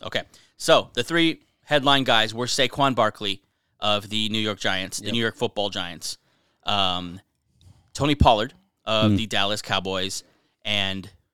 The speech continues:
Speaker 1: who am I missing? There's one more.
Speaker 3: The
Speaker 2: Josh
Speaker 3: big one,
Speaker 2: Jacobs.
Speaker 3: right? Josh Jacobs.
Speaker 2: Josh
Speaker 3: Yeah, yeah.
Speaker 2: Jacobs.
Speaker 3: Josh
Speaker 1: Josh Jacobs
Speaker 2: Yeah.
Speaker 1: of
Speaker 2: Phen-,
Speaker 1: the,
Speaker 2: phenom.
Speaker 1: uh,
Speaker 2: Yeah.
Speaker 1: <laughs> Las Vegas Raiders.
Speaker 2: Yeah.
Speaker 1: Uh,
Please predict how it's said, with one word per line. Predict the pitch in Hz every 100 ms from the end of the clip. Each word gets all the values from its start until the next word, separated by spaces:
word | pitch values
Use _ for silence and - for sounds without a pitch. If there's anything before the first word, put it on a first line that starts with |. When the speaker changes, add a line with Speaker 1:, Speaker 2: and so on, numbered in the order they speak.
| _ _
Speaker 1:
who | 113
am |
I | 101
missing? | 90 - 80 _ _ _ _ _
There's | 104 107
one | 98
more. | 95 85 - _
Speaker 3:
The | 98
Speaker 2:
Josh | 101
Speaker 3:
big | 151
one, | 151 90
Speaker 2:
Jacobs. | - -
Speaker 3:
right? |
Josh | 90 107
Jacobs. | - 220 -
Speaker 2:
Josh | 139
Speaker 3:
Yeah, | 131
yeah. | 135
Speaker 2:
Jacobs. | 101 101 104
Speaker 3:
Josh | -
Speaker 1:
Josh | 95 -
Jacobs | 92 90 85 131 117
Speaker 2:
Yeah. | 107
Speaker 1:
of | 101 98
Speaker 2:
Phen-, | 120
Speaker 1:
the, | 98 95
Speaker 2:
phenom. | 90 135 147 98 98 98
Speaker 1:
uh, | 98 92 98
Speaker 2:
Yeah. | 92
Speaker 1:
<laughs> | 127
Las | 110 -
Vegas | - 110 104 98 -
Raiders. | 104 107 98 92 - -
Speaker 2:
Yeah. |
Speaker 1:
Uh, | 107